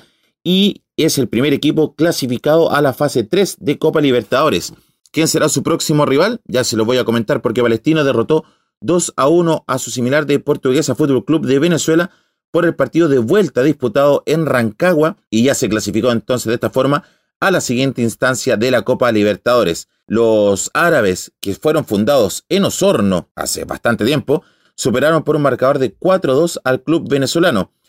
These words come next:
Para la primera mitad del encuentro, los, eh, de Palestino se pusieron en ventaja en el minuto siete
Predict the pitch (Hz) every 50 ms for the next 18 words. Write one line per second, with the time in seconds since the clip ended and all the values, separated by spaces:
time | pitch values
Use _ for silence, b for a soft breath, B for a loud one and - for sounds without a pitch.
0 | _ _ _ _ _ - 117 117 117 117 98 120 120 135 151 156 160 156 147 143
1 | 131 127 120 151 156 147 135 117 - 196 220 208 - 190 190 180 156 123 123 143
2 | 147 156 147 - - - - 107 113 107 107 104 98 95 92 117 - 143 131 120
3 | - - 208 220 226 240 - - - - 170 135 127 - - 151 151 147 147 139
4 | 139 135 123 110 - 156 156 - - 143 127 113 120 156 175 - 156 - - -
5 | 156 190 214 202 - 101 107 113